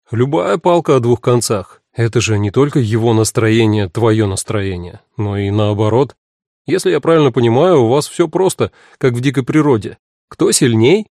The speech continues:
того и тапки. В смысле, чьи ощущения ярче, с теми обоим и жить". "Ну, в общем, примерно так,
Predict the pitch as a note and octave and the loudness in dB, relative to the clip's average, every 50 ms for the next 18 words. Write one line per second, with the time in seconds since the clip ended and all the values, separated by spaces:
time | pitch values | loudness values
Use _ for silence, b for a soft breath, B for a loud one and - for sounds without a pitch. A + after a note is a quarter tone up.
0 | _ _ - A2+ G#2+ A2+ D#3 G3 E3 - - A2+ G#2+ - - - F#2+ - _ _ | _ _ -4 -2 0 0 0 0 -2 -2 -2 -4 -4 -4 -6 -12 -12 -12 _ _
1 | _ _ _ - - A#2+ A2+ - B2 A2+ G#2+ - C3+ C3+ C3+ B2 A#2 - A#2+ - | _ _ _ -4 -2 -2 -2 0 0 -2 -2 -2 0 2 2 2 2 0 -2 -4
2 | - C3+ A#2 A2 G#2+ G#2+ G#2 F#2+ G#2+ A2+ - - - E3+ E3 D#3+ D3+ _ - - | 0 0 0 2 2 0 0 0 0 -2 -2 -2 -4 -6 -6 -6 -8 _ -20 -14
3 | - - A#2+ B2 D#3 F3 E3 C#3+ A2+ A2 A2+ A#2+ C#3 D3+ - - B2 A2+ G2 F#2 | -4 -2 0 2 2 2 2 2 2 2 2 2 0 0 -2 -2 -4 -4 -2 -4
4 | F#2+ F#2 F2+ - - _ _ _ _ _ b b b b b b b b b b | -8 -8 -10 -14 -20 _ _ _ _ _ b b b b b b b b b b
5 | b b _ - A#2 G#2 G2+ G#2 A2 B2+ E3+ G#3 G3+ E3 B2 A2 G#2+ G2 G2 A2 | b b _ -10 -6 -4 -2 0 2 4 4 4 4 4 4 2 0 0 0 0
6 | A2 G2+ - - - G#2+ G2+ G2 F#2 - B2 B2+ A#2+ A2+ G2+ G2+ G#2 G#2 G2+ - | 0 0 -2 -6 -4 -4 -4 -4 -2 -2 0 2 2 2 0 0 -2 -2 0 0
7 | C#3 B2 G#2 E2+ - _ - | 0 0 0 -2 -4 _ -20